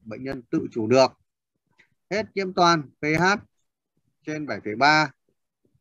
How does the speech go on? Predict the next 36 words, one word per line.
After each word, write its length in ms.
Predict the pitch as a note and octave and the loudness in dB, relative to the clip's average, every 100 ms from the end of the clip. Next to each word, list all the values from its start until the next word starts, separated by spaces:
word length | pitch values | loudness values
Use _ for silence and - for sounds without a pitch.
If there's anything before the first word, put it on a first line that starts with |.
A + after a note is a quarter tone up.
| _ _ | _ _
hoặc 260 | - C#3+ C#3 | -6 -4 -2
là 120 | C3+ | -2
dự 200 | A2 C#3+ C3 | -2 -4 -2
trữ 80 | F3 | 0
kiềm 240 | D#3 C3+ A2+ | 2 2 0
trên 240 | D3+ D3 | 0 0
mười 120 | B2+ | 0
tám 280 | A2 A2 C3+ | 0 0 0
millimol, 380 | D#3+ D3 C#3+ C#3 A#2+ _ _ _ _ _ _ _ _ _ | 0 0 0 0 -4 _ _ _ _ _ _ _ _ _
glucose 540 | - D#3 E3 F3 E3 C3 _ | -8 -6 0 0 0 -4 _
nó 140 | - D#3 | -12 -6
duy 180 | E3+ F3 | -4 -2
trì 240 | D3+ C3+ | -2 -2
từ 160 | B2 A#2+ | -2 -4
bảy 180 | A2 G2+ | -4 -4
phẩy 160 | - | -6
bảy 260 | G2+ F#2+ F#2 D2+ | -4 -4 -6 -10
đến, 300 | G#2+ A#2+ E3+ | -8 -8 -8
ờ, 280 | C3+ A2+ - | -10 -12 -12
mười 200 | A#2+ B2 | -4 -2
một 180 | A#2+ A#2 | 0 -2
phẩy 80 | G#2 | -4
một 300 | G#2+ A#2 - | -2 -2 -2
millimol 440 | C3+ C#3+ C#3+ C#3+ B2 - _ _ _ _ _ | -2 2 4 2 2 -8 _ _ _ _ _
với 280 | G#2+ B2+ G3 | -10 -6 -2
liều 300 | F#3+ D#3 B2+ | -2 0 -2
insulin 440 | C#3+ C#3+ D3 D3 | -4 -4 -2 -2
truyền 260 | B2 C3+ G#2+ | 0 0 0
tĩnh 160 | D3+ D#3+ | -4 -2
mạch, 240 | A2+ - _ _ _ _ _ _ _ _ _ _ | -2 -4 _ _ _ _ _ _ _ _ _ _
chúng 120 | C#3+ | -8
ta 140 | C#3+ | -6
đã 140 | C#3+ D3+ | -6 -4
giảm 340 | C#3 A#2 F#2 | -2 -2 -4
xuống 160 | - D3 | -12 -8
còn 200 | C3+ | -6